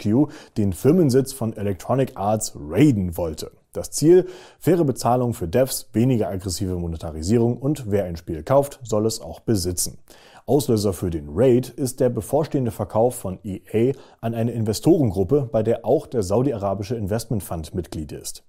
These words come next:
Dieser Raid fand gestern um zwanzig Uhr deutscher Zeit statt. Und ja, ich sag immer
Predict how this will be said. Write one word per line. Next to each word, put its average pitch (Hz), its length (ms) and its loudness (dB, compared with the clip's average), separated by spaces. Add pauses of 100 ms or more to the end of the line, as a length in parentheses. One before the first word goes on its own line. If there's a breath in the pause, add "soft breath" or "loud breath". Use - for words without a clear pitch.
(600 soft breath)
Dieser 90 420 0
Raid 127 440 4
fand 131 280 -4
gestern 156 320 0
um 123 200 -2
zwanzig 104 460 -4
Uhr 95 200 -2
deutscher 82 380 -6
Zeit 92 240 -2
statt. - 300 -12
Und 92 160 -6
ja, 107 240 4
ich 95 100 -6
sag 98 240 -2
immer 117 380 2